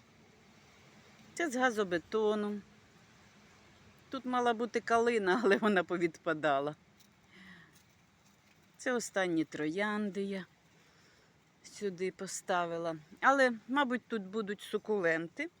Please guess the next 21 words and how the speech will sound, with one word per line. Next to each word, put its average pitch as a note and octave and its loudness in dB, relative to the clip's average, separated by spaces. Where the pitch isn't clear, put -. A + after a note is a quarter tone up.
як E4 -2
і B3 -2
у A3+ -6
цих - -10
усіх F3 -14
горщиках. D#3 -8
Ось F3+ -8
пропав E3 -6
один A#3 -8
сукулентик, B3 -10
молодилко. A3 -6
Ну, B4 -16
таке A#3 -4
також G3 -6
буває. F#3+ -4
А A#3 -2
всі C4 -4
інші B3 -4
стоять. F#3 0
Оце A3+ -4
треба A3 0